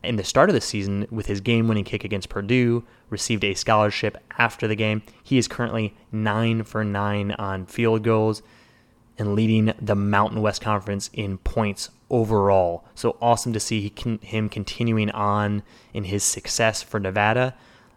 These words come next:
That is a probably underrated game to keep an eye on, especially with the way the weekend is.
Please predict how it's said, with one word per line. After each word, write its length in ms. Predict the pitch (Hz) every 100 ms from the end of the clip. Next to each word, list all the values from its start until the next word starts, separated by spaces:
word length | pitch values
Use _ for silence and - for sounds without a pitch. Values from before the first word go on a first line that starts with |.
| -
That 240 | 117 117
is 160 | 127 107
a 240 | 104 101
probably 600 | 95 - - 151 131 110 - -
underrated 580 | 147 147 120 120 113
game 380 | 107 107 107 104 -
to 100 | 104
keep 440 | - 117 113 -
an 80 | 107
eye 320 | 104 101 98
on, 400 | 95 92 92 98 - -
especially 920 | - - - 120 - 110 104 101 92 _ _ _
with 220 | - 107 -
the 80 |
way 180 | 101 95
the 120 | 95
weekend 380 | 92 95 95 87
is. 300 | 87 90 -